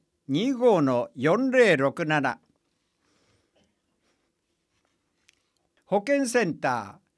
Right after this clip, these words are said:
内線六三二から六三六。子どもの健診予防接種、相談などのご案内。個別通知ありで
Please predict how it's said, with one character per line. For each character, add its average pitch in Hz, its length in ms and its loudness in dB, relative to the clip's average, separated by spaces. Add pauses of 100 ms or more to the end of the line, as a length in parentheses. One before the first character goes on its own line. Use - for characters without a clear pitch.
(400)
内 226 300 0
線 208 440 -4
六 190 340 -4
三 226 400 0
二 202 280 -4
か 147 160 -4
ら 131 320 -6
六 165 260 -4
三 202 340 -4
六。 143 420 -4 (1700)
子 180 120 0
ど 262 120 4
も 262 160 2
の 240 140 2
健 208 260 0
診 170 400 -4
予 156 160 2
防 247 240 0
接 - 340 -6
種、 120 260 -8
相 233 300 0
談 233 300 0
な 220 120 4
ど 175 140 -2
の 131 160 -2
ご 131 240 0
案 165 180 -2
内。 147 300 -2 (3250)
個 180 120 -6
別 262 460 2
通 240 280 -6
知 170 200 -4
あ 147 120 0
り 135 160 -4
で 139 280 -2